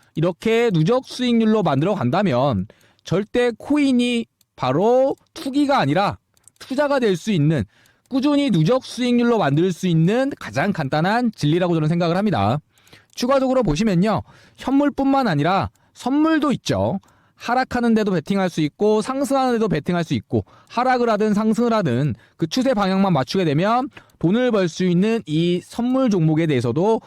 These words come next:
이렇게 체크를 해드리고 있습니다. 이렇게 주요 거래소에 대해서 제가 실시간으로 수익률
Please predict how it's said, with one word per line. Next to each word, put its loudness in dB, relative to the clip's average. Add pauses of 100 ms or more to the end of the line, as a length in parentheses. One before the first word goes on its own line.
(160)
이렇게 -2
체크를 -4
해드리고 0
있습니다. -2 (480)
이렇게 0 (360)
주요 2
거래소에 0
대해서 0
제가 -2
실시간으로 -2
수익률 0